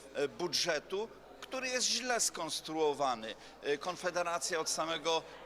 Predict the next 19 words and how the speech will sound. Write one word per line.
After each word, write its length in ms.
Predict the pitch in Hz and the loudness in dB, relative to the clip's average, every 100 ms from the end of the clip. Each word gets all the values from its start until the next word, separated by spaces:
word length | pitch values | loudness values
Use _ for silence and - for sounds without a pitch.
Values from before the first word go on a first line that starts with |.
| - | -2
początku, 800 | 175 - 214 202 - - 156 - - - | 0 2 2 0 -6 -4 -4 -4 -12 -6
e, 160 | 127 143 | -2 0
tej 240 | 175 165 | 0 -2
kadencji 720 | - 156 147 165 156 - 143 - - - | 0 -2 0 -2 0 -2 -4 -8 -6 -2
podnosiła, 840 | 185 156 170 - 175 156 156 151 - - | 0 0 -2 -2 0 4 4 2 -2 -14
że, 420 | 123 135 151 151 147 - - - | -6 -2 2 0 -2 -8 -18 -8
e, 200 | 131 143 | -2 0
wydatki 760 | 135 170 170 160 - - 151 120 - - | 0 0 0 -2 -4 -8 -8 -8 -12 -6
są 340 | - - 156 | 0 2 2
przeszacowane, 920 | 143 - 214 - 190 - 190 175 196 220 | 0 0 0 2 0 0 0 0 0 -4
ponieważ 600 | 220 202 185 196 - - - - - | -4 -4 -2 0 0 -2 -6 -14 -2
koszty 600 | 254 254 - - 131 107 - - - - - | 2 4 2 0 -4 -6 -10 -18 -18 -16 -10
zaplo-, 520 | - 185 170 175 170 175 | 0 0 0 -2 -4 -4
zaprojektowane 1040 | 156 175 - 180 170 - 160 143 151 156 151 - - | 0 0 0 -2 -2 0 0 2 2 2 -2 -6 -2
są 300 | - 165 160 - | 2 2 0 -2
zbyt 320 | 147 147 147 | -2 0 0
wysokie. 600 | 135 147 185 175 180 165 - - - | 0 2 2 2 0 -2 -4 -8 0
Państwo 640 | 185 185 - - 175 170 - - - | 2 2 -4 2 4 4 0 -16 -2
polskie 520 | 180 160 - 180 160 | 0 2 0 2 0